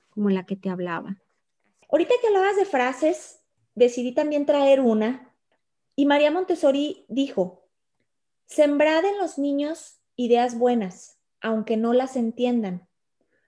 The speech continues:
Speaker 2: Los años se encargarán de descifrarlas en su entendimiento y de hacerlas florecer en su corazón". Con esto termina la frase, y yo me pregunto o me hace pensar, precisamente en la lectura en los niños,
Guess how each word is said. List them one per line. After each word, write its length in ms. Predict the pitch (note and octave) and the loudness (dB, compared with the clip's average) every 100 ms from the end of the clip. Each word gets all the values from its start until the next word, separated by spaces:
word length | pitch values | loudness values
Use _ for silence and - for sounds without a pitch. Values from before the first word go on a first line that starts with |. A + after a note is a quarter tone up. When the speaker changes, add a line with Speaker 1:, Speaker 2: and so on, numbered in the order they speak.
| _ | _
Speaker 2:
Los 260 | A#3 B3 C#4 | 2 2 0
años 300 | C#4 D4+ D#4+ | -2 -2 -4
se 60 | |
encargarán 600 | C#4+ C4 A3 A3 A3 A3+ | -6 -2 -2 0 0 0
de 100 | B3 | 0
descifrarlas 760 | B3+ B3 G#3 - G#3+ A3 A#3 A#3+ | 0 0 -4 -4 -2 -2 -2 -4
en 100 | A3+ | -8
su 100 | A3 | -6
entendimiento 920 | G3 G3 F#3 F#3 F#3+ A3 A3+ D4 - _ _ _ _ | -6 -4 -4 -4 -4 -4 -4 -6 -8 _ _ _ _
y 120 | - A#3+ | -4 0
de 80 | A#3+ | 0
hacerlas 440 | A#3+ C4+ C4+ C#4+ | 0 -2 -2 -4
florecer 760 | C#4 A#3+ G#3 - A#3 C4+ C#4 - | -2 -2 -2 -2 -2 -2 -6 -8
en 120 | G#3 | -8
su 200 | - G3 | -6 -8
corazón". 520 | F#3+ F3 E3+ F3 A3+ _ _ _ _ _ _ _ | -6 -6 -8 -12 -14 _ _ _ _ _ _ _
Con 180 | G#3 | -4
esto 180 | G#3 A#3+ | -4 -6
termina 320 | A#3+ A3+ G#3+ | -4 -2 -2
la 120 | A3 A#3 | -2 -2
frase, 480 | C4 C#4 B3+ - _ _ _ | -4 -4 -8 -10 _ _ _
y 140 | B3+ | -2
yo 120 | B3+ B3+ | 0 0
me 120 | C4+ | 0
pregunto 600 | C4+ B3+ C4 C#4 B3+ A#3+ | 2 2 0 0 0 0
o 80 | - | 0
me 160 | G#3 G3 | -2 -4
hace 220 | G3 A3+ | -6 -6
pensar, 580 | - G3+ G3+ F#3 F#3+ _ _ _ _ _ _ - | -6 -6 -6 -6 -8 _ _ _ _ _ _ -2
precisamente 880 | B3+ B3+ C#4+ D#4+ E4 D4 C#4 D4 - | -2 -2 -4 -4 -4 -6 -2 -2 0
en 160 | B3+ | -2
la 120 | A#3+ | 0
lectura 680 | A3+ A3+ - - C4 C4 C4+ | 0 -2 -4 -10 -4 -2 -2
en 100 | C4+ | -2
los 240 | A#3 G#3+ A#3 | -4 -6 -2
niños, 480 | A#3+ A3 F#3 - | -2 0 -4 -10